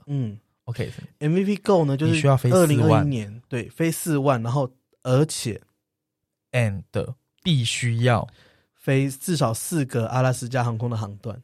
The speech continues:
Speaker 2: 就是像我们刚刚讲那个葡萄牙航空一样，你就是一定得他-，搭他的航段。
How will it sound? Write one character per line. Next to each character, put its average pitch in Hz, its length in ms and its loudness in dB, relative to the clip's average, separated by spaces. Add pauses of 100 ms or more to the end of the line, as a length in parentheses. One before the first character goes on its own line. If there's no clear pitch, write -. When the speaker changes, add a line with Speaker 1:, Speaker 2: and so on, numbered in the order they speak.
Speaker 2:
就 147 140 -2
是 151 80 2
像 151 140 0
我 127 60 0
们 113 140 -4
刚 120 240 -2
刚 123 140 -6
讲 98 180 -6
那 110 120 -6
个 107 100 -4
葡 110 140 -8
萄 107 60 -6
牙 101 180 -6
航 98 120 -8
空 98 200 -10
一 - 20 -8
样， 101 100 -8
你 120 120 -8
就 220 160 2
是 214 80 -2
一 185 40 -2
定 170 120 -2
得 135 100 0
他-， 120 200 -2
搭 131 240 -2
他 127 60 2
的 120 80 -2
航 101 200 -6
段。 110 200 -4